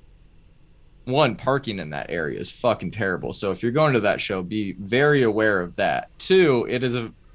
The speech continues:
horrible, <laughs> horrible venue. It's not comfortable at all. But three,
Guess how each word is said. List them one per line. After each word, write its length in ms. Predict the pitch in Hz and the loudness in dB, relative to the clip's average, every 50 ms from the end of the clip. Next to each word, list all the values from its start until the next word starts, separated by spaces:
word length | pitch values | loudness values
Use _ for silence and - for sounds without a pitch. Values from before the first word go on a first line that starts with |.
| - - - - - | -20 -20 -20 -20 -20
horrible, 680 | - - - - 196 208 220 196 160 135 107 113 95 - | -20 -12 -2 2 4 6 6 6 6 4 2 -2 -6 -6
<laughs> 40 | - | -10
horrible 680 | - - - - 269 233 - - 226 - 151 147 135 123 | -16 -18 -2 0 0 2 4 2 2 2 4 2 0 2
venue. 460 | - 135 143 147 147 117 107 92 85 | 2 2 2 2 0 0 -4 -4 -4
It's 600 | - - - 440 453 440 - 466 466 - - - | -6 0 2 2 2 4 4 2 2 4 2 2
not 400 | 151 160 175 185 202 214 - - | 6 8 8 10 10 8 6 4
comfortable 760 | - 151 165 160 170 - - 143 123 113 123 113 104 - - - | 2 2 2 2 2 0 -2 -2 0 2 2 2 0 0 0 4
at 260 | 127 135 131 120 117 | 4 6 6 6 4
all. 400 | 120 117 110 101 92 92 95 - _ - - - - - - | 4 2 2 2 0 -2 -4 -8 _ -20 -20 -20 -20 -12 -2
But 320 | - 143 131 123 120 120 - | 2 4 4 4 4 2 -2
three, 680 | - - - 240 254 247 233 190 160 147 135 131 117 | -8 -8 -8 -6 -4 0 2 2 4 4 2 0 -2